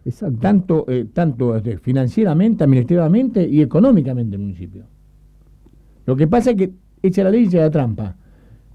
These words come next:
Speaker 2: Este es el dicho. Y cuando vos haces ese tipo de burocracia, creas en,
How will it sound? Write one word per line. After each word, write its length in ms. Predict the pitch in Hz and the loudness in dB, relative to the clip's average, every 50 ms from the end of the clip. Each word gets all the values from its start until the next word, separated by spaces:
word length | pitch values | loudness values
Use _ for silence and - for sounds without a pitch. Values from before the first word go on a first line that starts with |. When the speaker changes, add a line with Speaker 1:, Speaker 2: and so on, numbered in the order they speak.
| - - - - | -20 -20 -12 -8
Speaker 2:
Este 160 | 190 151 180 | -6 -2 0
es 80 | 151 151 | 2 4
el 100 | 160 170 | 4 4
dicho. 400 | 170 151 139 - 123 110 101 - - _ _ _ | 4 4 2 2 -2 -4 -4 -6 -12 _ _ _
Y 300 | 143 139 131 135 131 120 | 0 0 2 2 0 -2
cuando 280 | 120 - 151 160 170 202 | 0 2 4 4 4 4
vos 140 | 254 262 262 | 4 2 0
haces 200 | 294 240 - 208 | -2 -2 0 2
ese 120 | 185 170 | 2 2
tipo 220 | 170 233 202 202 202 | 2 2 2 4 4
de 40 | 175 | 4
burocracia, 640 | 170 165 165 151 135 143 131 117 - 139 135 131 | 4 4 2 2 0 -2 -4 -2 -2 -4 -4 -2
creas 460 | - - 175 185 214 240 208 165 - 165 | 0 2 2 4 4 4 2 0 0 -2
en, 260 | 139 139 135 143 | -2 -2 -2 -4